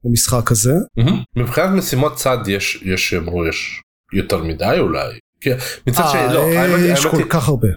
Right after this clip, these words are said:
Speaker 2: זהו, האמת היא שלא יותר מדי, כי, כי אם זה מוכוון גם לאנשים אחרי שהם מסיימים את הקמפיין, סתם שאין להם מה לעשות, אז עצם זה שיש יותר ממאה לדעתי, משימות צד, ב-, זה, זה, זה סתם עוד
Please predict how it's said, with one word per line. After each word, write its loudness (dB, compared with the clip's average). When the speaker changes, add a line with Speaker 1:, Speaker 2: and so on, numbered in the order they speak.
Speaker 2:
זהו, 0
האמת -2
היא 0
שלא -2
יותר -2
מדי, 0
כי, -6
כי 0
אם 2
זה 0
מוכוון 0
גם 0
לאנשים 0
אחרי -2
שהם -2
מסיימים -2
את -4
הקמפיין, -2
סתם -2
שאין 0
להם -2
מה 0
לעשות, -2
אז -4
עצם 0
זה -2
שיש -2
יותר -2
ממאה 0
לדעתי, -4
משימות 0
צד, 0
ב-, 0
זה, -2
זה, -2
זה -2
סתם -2
עוד -2